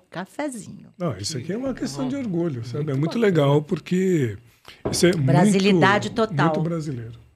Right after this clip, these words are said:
Speaker 2: tá? Então, a questão do, do café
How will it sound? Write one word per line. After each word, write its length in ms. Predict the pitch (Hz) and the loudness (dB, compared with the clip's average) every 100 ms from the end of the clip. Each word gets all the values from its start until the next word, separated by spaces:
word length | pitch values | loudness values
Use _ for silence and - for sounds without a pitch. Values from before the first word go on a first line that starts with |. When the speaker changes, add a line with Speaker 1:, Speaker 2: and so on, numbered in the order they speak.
| _ _ _ | _ _ _
Speaker 2:
tá? 140 | 135 139 - - - - - | -20 -20 -20 -20 -20 -20 -8
Então, 200 | 202 220 208 | 2 2 4
a 100 | 196 | 0
questão 480 | - 196 - 254 254 | 2 0 0 0 2
do, 840 | 185 156 135 127 120 117 113 120 - _ _ _ | 6 8 8 8 6 4 0 -4 -12 _ _ _
do 100 | 131 | -6
café 840 | 110 123 - 143 131 127 123 120 | 0 0 2 4 6 6 4 2